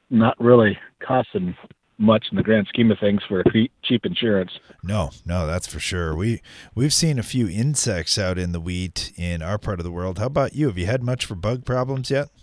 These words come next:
Speaker 1: Um, a neighbor said he saw some aphids, and, but nothing to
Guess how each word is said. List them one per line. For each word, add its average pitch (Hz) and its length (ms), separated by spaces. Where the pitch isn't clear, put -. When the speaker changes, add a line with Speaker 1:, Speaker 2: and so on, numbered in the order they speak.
Speaker 1:
Um, 165 560
a 160 140
neighbor 170 500
said 156 140
he 135 180
saw 139 240
some 113 160
aphids, 120 400
and, 107 360
but 107 240
nothing 110 680
to 95 400